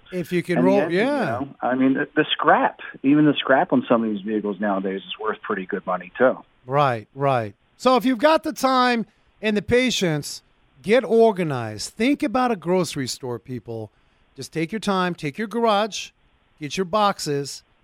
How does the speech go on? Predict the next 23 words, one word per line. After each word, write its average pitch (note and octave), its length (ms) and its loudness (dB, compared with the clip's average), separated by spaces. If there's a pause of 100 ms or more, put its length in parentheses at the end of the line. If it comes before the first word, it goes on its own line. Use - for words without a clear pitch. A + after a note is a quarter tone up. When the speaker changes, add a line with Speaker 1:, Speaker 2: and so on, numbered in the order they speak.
Speaker 1:
and D3+ 180 -6
start E3+ 340 -2
stripping F#3+ 420 -6
out C3+ 260 -4 (380)
those C3+ 220 -6
components, D#3+ 580 -4
all E3+ 160 0
the A3 80 -2
safe G#3+ 300 0
stuff, G#2 280 -10 (180)
okay? B2+ 440 -12 (340)
And D#3 580 -2
then F3 200 2
you're B3+ 140 0
gonna A3 220 0
do F#3+ 80 -2
your G3 220 0
research, D#3 640 -4
and D#3 100 -4
you're D3+ 80 -6
gonna D#3+ 140 -4
go D3+ 160 -4
online. F#3 680 -2